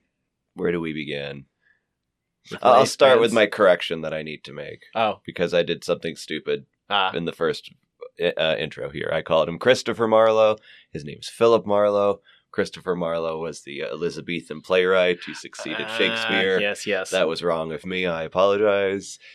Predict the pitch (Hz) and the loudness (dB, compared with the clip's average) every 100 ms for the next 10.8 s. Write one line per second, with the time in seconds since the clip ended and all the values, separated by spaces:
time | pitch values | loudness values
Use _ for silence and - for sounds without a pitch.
0 | _ 92 127 143 - - 190 165 107 - | _ -16 -14 -14 -6 -2 2 4 2 -2
1 | 85 73 67 - - - _ _ _ _ | -4 -4 -8 -18 -20 -20 _ _ _ _
2 | _ 107 113 113 120 107 90 80 - - | _ 4 6 6 6 6 4 2 -4 -12
3 | - - 113 90 - 90 82 82 - - | -20 0 2 2 -4 -8 -6 -6 -8 -14
4 | - 147 147 147 131 113 95 90 85 78 | -6 -4 -2 -4 0 4 6 6 4 2
5 | - - - - 415 - - 466 156 139 | -4 -14 -18 2 2 4 6 6 6 2
6 | - 143 143 139 139 110 101 92 - 78 | 4 6 6 6 6 4 4 2 2 0
7 | - - - 392 - _ - _ _ _ | 0 -2 -4 -6 -6 _ -20 _ _ _
8 | _ 180 180 131 117 110 104 - 101 90 | _ 0 2 2 0 0 -4 -2 -6 -6
9 | 85 90 90 - - - - _ _ _ | -4 -4 -6 -10 -14 -16 -20 _ _ _
10 | _ _ _ _ 120 127 143 170 | _ _ _ _ -8 -4 0 0